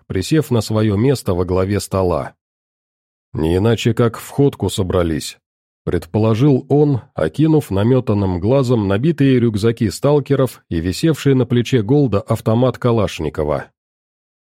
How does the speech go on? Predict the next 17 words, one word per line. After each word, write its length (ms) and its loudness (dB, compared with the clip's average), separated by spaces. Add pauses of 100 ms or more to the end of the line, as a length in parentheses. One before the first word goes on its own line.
(320)
«Так 220 0
и 40 4
есть, 520 0 (100)
к 80 -18
учёным 520 2
на 60 4
янтарь 540 0 (100)
посылку 520 0
важную 480 0
доставить», — 680 -4 (340)
подтвердил 640 -2
Голд, 340 0 (100)
нисколько 540 0
не 100 2
удивившись 760 -2
прозорливости 880 -2
Волка. 640 -4